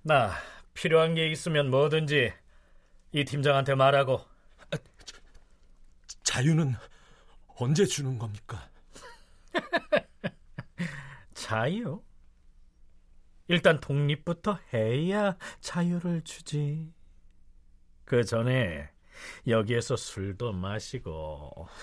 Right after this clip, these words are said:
Speaker 1: <laughs> 여자도 필요하면 얼마든지. 자유 찾아서 이불 밖으로 나가봐야 위험해요. 어?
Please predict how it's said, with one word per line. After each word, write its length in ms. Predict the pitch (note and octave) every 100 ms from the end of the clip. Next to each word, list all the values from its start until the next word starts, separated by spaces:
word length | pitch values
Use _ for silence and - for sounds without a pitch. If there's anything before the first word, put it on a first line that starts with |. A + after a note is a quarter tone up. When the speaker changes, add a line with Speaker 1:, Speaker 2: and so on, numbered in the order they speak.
| -
Speaker 1:
<laughs> 560 | D#2+ - - C#3+ - - - - - - - - - - - - - - -
여자도 440 | E3 D#3 D#3+ C#3+ C3
필요하면 600 | - - - G#2 G2+ F#2
얼마든지. 1120 | E2 G#2+ C#3 E3 D#3 C#3+ - C2+ C2 C#3 - - - - - - - _ - - - - - - - - - - - - -
자유 320 | G2+ G2 G#2
찾아서 500 | - G#2 F#2 G#2 G2+
이불 280 | F#2+ G2 G2
밖으로 320 | G#2 A2 G#2
나가봐야 600 | G2 G#2+ G#2+ G#2+ G#2+ G#2
위험해요. 760 | D#2+ F2 F#2+ G#2+ F2 E2 F2+ A2 E2 C#2 D2+ F2
어? 420 | C#3 A3 D#4+ F4